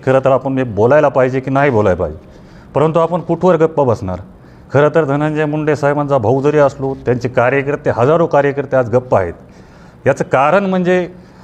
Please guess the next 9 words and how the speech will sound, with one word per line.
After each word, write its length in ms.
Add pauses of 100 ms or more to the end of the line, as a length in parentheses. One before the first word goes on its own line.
(160)
स्वर्गीय 300
संतोष 360
देशमुख 480
यांना 300 (640)
त्या 100
ठिकाणी 380
न्याय 260
मिळाला 280
पाहिजे. 400